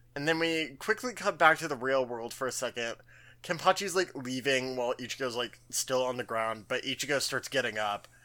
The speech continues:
and Kenpachi stops. Uh,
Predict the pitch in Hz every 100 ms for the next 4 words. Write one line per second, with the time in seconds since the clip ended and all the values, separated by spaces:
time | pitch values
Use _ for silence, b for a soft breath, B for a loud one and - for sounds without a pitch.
0 | b 135 120 107 104 101 123 107 120 113
1 | 120 - - 101 98 - - - - b
2 | b b b - 127 117 113 110